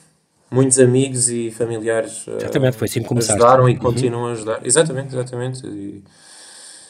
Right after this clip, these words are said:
Speaker 1: e começou assim com famílias e, amigos e familiares e depois, quando, eh, esses amigos e familiares também partilharam e já recebo transferências de nomes que eu não <laughs> faço ideia de quem são.
Speaker 2: <laughs>
Speaker 1: Agradeço desde já imenso. Ah, mas
Speaker 2: Mas é
Speaker 1: sim, se me quiserem encontrar,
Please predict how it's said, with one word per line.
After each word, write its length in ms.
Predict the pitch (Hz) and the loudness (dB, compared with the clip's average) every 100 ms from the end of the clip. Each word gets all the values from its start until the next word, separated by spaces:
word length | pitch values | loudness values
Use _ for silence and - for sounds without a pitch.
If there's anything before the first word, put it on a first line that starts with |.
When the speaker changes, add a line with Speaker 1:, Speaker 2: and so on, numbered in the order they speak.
| - | -12
Speaker 1:
e 100 | 107 | -4
começou 300 | 131 131 147 | 2 4 6
assim 160 | 127 143 | 4 2
com 120 | 151 | 0
famílias 320 | 139 131 127 | 2 2 2
e, 240 | 120 120 - | 0 -4 -4
amigos 320 | 117 123 120 | -4 -4 -6
e 40 | |
familiares 600 | 117 113 113 110 117 131 | -6 -6 -4 2 4 2
e 80 | 110 | 0
depois, 680 | 101 - 107 104 101 - - | -6 -8 -4 -2 0 -2 -4
quando, 220 | - 101 98 - | -8 -8 -8 -10
eh, 360 | 92 80 95 | -10 -10 -10
esses 140 | 98 - | -8 -8
amigos 260 | 101 104 | -8 -8
e 40 | 104 | -10
familiares 440 | 107 101 101 98 | -10 -6 -2 -2
também 200 | - 107 | -4 -8
partilharam 580 | 101 104 101 92 95 104 | -2 -4 0 0 0 -2
e 20 | 92 | -8
já 280 | 92 87 | -8 -10
recebo 380 | 80 - 95 92 | -4 -2 -2 -6
transferências 580 | - 98 95 101 98 101 | -10 -10 -10 -10 -8 -8
de 60 | 101 | -8
nomes 260 | 98 98 | -8 -8
que 100 | - | -10
eu 60 | 101 | -14
não 100 | 95 | -14
<laughs> 240 | - 107 | -14 -14
faço 280 | - 101 - | -8 -4 -4
ideia 140 | 98 127 | 0 2
de 60 | |
quem 140 | 160 147 | 2 2
são. 240 | 156 95 - - - | 0 -2 -14 -20 -20
Speaker 2:
<laughs> 280 | - - _ | -20 -20 _
Speaker 1:
Agradeço 440 | - 107 117 113 - | -4 4 4 6 2
desde 220 | 110 95 | 0 -2
já 160 | 101 | -2
imenso. 380 | 98 92 101 - _ - - - - - - - | -2 -6 -10 -14 _ -20 -20 -20 -20 -20 -20 -12
Ah, 420 | 113 110 110 107 107 - | -2 0 0 -2 -6 -6
mas 240 | 151 175 | 0 2
Speaker 2:
Mas 20 | 120 | 4
é 60 | |
Speaker 1:
sim, 80 | 208 | 2
se 160 | - 170 | 2 2
me 100 | 156 | 2
quiserem 480 | 156 151 156 156 151 | 4 6 8 8 4
encontrar, 560 | 151 151 151 147 147 | 4 0 4 4 4